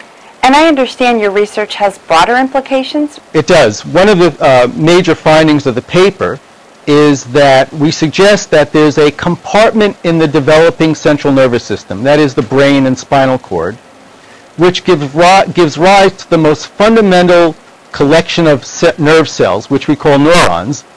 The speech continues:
Speaker 2: that determine, for example, the frequency of a sound or the duration of a sound. And we su-, propose that, in fact, this developmental compartment is present in the brain of all vertebrates, whether you're talking about frogs,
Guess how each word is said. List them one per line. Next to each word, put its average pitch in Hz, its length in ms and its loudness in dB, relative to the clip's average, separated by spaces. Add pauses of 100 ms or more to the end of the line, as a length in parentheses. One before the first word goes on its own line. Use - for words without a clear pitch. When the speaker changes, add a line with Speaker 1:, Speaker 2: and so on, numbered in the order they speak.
(500)
Speaker 2:
that 156 160 0
determine, 202 520 0
for 175 200 0
example, 147 420 0
the 101 100 -8
frequency 190 580 -2
of 170 100 0
a 180 40 0
sound 160 540 0 (140)
or 143 120 0
the 143 120 0
duration 139 500 0
of 98 80 -6
a 107 60 -8
sound. 87 400 -10 (500)
And 143 160 0
we 165 80 2
su-, 180 220 -4
propose 196 640 2
that, 160 120 2
in 160 80 -2
fact, 160 300 0
this 196 200 0
developmental 175 840 0
compartment 160 760 -4 (420)
is 165 120 -2
present 208 500 -2
in 151 120 0
the 139 40 0
brain 160 380 0
of 131 120 -2
all 165 200 4
vertebrates, 151 560 -2
whether 127 160 -2
you're 131 120 0
talking 139 240 -2
about 113 180 -2
frogs, 160 640 0